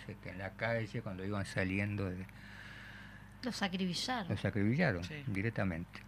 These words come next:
Speaker 1: <clears throat> Bueno, después tenemos otra unidad temática que viene a continuación, que son las resistencias,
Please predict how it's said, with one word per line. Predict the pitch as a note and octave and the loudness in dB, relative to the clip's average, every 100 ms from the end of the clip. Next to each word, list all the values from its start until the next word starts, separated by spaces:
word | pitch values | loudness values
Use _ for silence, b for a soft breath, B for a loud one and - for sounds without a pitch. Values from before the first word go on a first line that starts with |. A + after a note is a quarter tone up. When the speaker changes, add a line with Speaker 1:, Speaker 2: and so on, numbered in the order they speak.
| - | 2
Speaker 1:
<clears throat> | C3 B2 G#2 G2 - | 6 8 6 0 4
Bueno, | C#3 D3+ B2 | 12 12 12
después | B2+ B2+ - E3+ - | 12 12 12 12 12
tenemos | E3+ E3+ F3 F3+ - - | 12 12 12 12 12 8
otra | C3+ D3 - C3+ B2+ | 10 10 12 12 12
unidad | B2+ C3 C3+ | 12 12 12
temática | C#3+ D3+ D#3+ - D#3+ B2 | 12 12 10 10 8 8
que | A2 | 6
viene | G#2+ A#2 | 6 6
a | A#2+ | 6
continuación, | B2+ C3+ C3+ B2+ D3+ D3+ | 6 6 6 6 6 6
que | D3+ | 6
son | C#3 | 6
las | A#2+ G#2+ | 4 4
resistencias, | G2 G#2+ - B2+ F2 - - | 2 2 8 8 8 2 -6